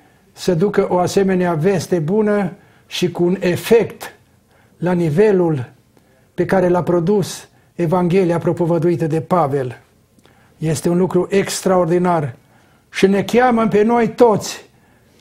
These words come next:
și trebuie să ne simțim îndatorați, să ne rugăm în permanență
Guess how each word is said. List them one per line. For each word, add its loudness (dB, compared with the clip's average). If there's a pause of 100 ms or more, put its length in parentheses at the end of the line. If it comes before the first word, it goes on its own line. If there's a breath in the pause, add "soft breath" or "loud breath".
și -4
trebuie 2
să -2
ne 0
simțim -2
îndatorați, 0 (640 soft breath)
să -8
ne 0
rugăm 2
în 0
permanență 0